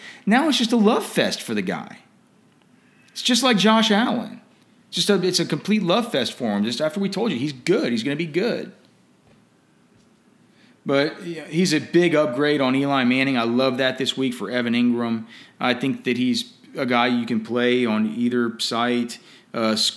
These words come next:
certainly Saquon Barkley's a guy you can play on, on either site. So if you're gonna play Jameis and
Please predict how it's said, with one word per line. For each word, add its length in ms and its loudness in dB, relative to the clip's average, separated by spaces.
certainly 380 0
Saquon 440 0
Barkley's 340 -2
a 20 -10
guy 140 -2
you 100 0
can 80 -12
play 100 -6
on, 80 -2
on 160 -2
either 180 0
site. 320 -2
So 140 -2
if 100 -6
you're 100 -4
gonna 120 -2
play 240 0
Jameis 760 -2
and 200 -4